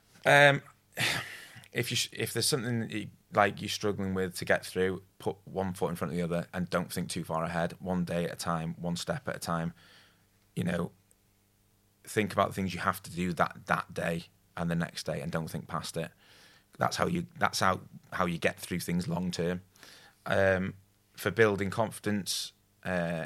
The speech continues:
it depends on, I think every, every situation is different and everyone's lives are different and what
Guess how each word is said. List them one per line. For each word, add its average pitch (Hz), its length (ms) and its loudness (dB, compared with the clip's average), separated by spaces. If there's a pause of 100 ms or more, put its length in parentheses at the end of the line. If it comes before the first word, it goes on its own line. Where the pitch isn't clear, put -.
(140)
it 117 100 -8
depends 190 380 0
on, 170 140 0
I 147 100 0
think 175 160 0
every, 156 240 0 (100)
every 131 220 0
situation 104 440 -2
is - 20 -8
different 95 300 -2
and 92 80 -2
everyone's 92 360 -4
lives 92 300 2
are - 20 -2
different 87 340 -4
and 87 140 0
what 87 140 -2